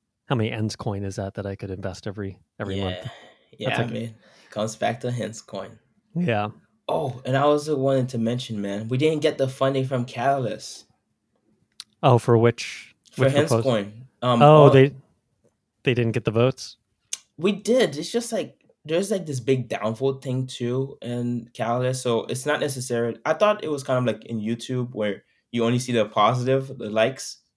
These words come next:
Speaker 2: but you don't see the dislikes. But it turns out that you see, like, everything in terms of the likes and the dislikes, and at the end of the day, we did not get enough positive ones in order for us to get funded.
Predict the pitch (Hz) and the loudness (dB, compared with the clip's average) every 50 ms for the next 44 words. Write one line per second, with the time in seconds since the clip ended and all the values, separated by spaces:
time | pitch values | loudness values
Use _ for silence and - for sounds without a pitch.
0 | _ _ - 110 110 113 117 117 117 117 - 117 107 107 104 104 110 113 - - | _ _ -6 -4 -4 -2 -2 -2 -2 -2 -4 -2 -2 -2 -2 -2 -4 -4 -2 0
1 | 127 127 131 127 - - _ _ _ _ _ _ 110 110 113 110 135 127 123 123 | 0 0 0 -4 -8 -16 _ _ _ _ _ _ -2 -2 -2 0 -2 0 2 2
2 | 113 107 - - 107 104 - - 113 113 - - 110 107 104 104 - - 107 107 | 2 2 0 -2 -8 -8 -6 -6 -8 -6 -6 -4 -4 -4 -6 -6 -6 -6 -6 -4
3 | 110 127 131 131 135 135 139 143 139 - _ _ _ _ _ _ - - 110 110 | -4 -6 -6 -4 -4 -4 -4 -4 -10 -16 _ _ _ _ _ _ -12 -12 -10 -8
4 | 104 101 - 95 90 85 - 113 104 104 101 104 107 - - 104 101 98 98 101 | -8 -8 -8 -8 -8 -8 -10 -10 -8 -6 -6 -8 -8 -8 -10 -10 -8 -6 -6 -6
5 | 104 - 113 113 110 - - - 104 104 101 101 104 - _ _ _ _ _ _ | -4 -2 -4 -4 -4 -6 -10 -12 -10 -10 -10 -12 -14 -16 _ _ _ _ _ _
6 | _ _ _ _ _ _ _ _ _ _ _ _ - 113 117 117 117 123 127 123 | _ _ _ _ _ _ _ _ _ _ _ _ -6 -6 -6 -4 -4 -2 -2 0
7 | 117 117 117 113 117 110 110 113 110 117 110 113 104 104 - 113 104 101 104 104 | 0 -2 -2 0 2 2 2 2 0 0 0 0 0 0 -2 -2 -2 -2 -2 -2
8 | 104 98 98 - - - - - _ _ _ _ _ _ _ _ _ _ _ _ | -4 -4 -6 -10 -16 -20 -20 -20 _ _ _ _ _ _ _ _ _ _ _ _
9 | _ _ _ _ - 107 101 104 104 107 107 107 104 - 104 101 104 104 104 - | _ _ _ _ 0 2 2 2 0 -2 -6 -6 -4 -4 -6 -8 -6 -8 -10 -8
10 | - 107 107 101 98 98 - - 101 95 98 104 - - - 107 101 98 101 98 | -6 -6 -4 -4 -6 -8 -8 -8 -8 -8 -8 -10 -14 -14 -10 -10 -10 -8 -10 -12
11 | 104 120 - _ _ _ _ _ _ _ _ _ _ _ - 107 104 - - - | -12 -14 -18 _ _ _ _ _ _ _ _ _ _ _ -6 -6 -6 -6 -8 -6
12 | 101 98 98 98 98 98 - - | -6 -6 -6 -8 -8 -10 -12 -18